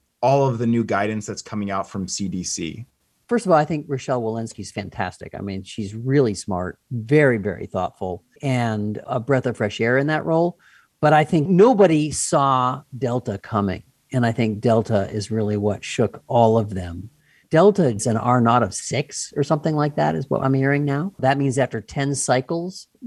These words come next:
Speaker 2: millions will have been exposed to it. That's how transmissible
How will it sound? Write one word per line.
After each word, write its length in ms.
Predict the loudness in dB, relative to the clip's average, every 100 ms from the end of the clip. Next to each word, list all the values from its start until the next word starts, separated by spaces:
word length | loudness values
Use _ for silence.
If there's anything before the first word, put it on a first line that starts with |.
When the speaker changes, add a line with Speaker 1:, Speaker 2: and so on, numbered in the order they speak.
| -10
Speaker 2:
millions 880 | -2 2 6 8 8 4 0 -14 -20 _
will 200 | -2 -2
have 180 | 0 -2
been 140 | -2 -4
exposed 540 | -6 -4 -2 -2 -4
to 120 | -6
it. 100 | -6
That's 280 | 0 0 0
how 480 | -6 -4 -4 -4 -6 _ _ _
transmissible 1080 | -8 -4 -2 0 0 0 0 -2 -2 -4 -8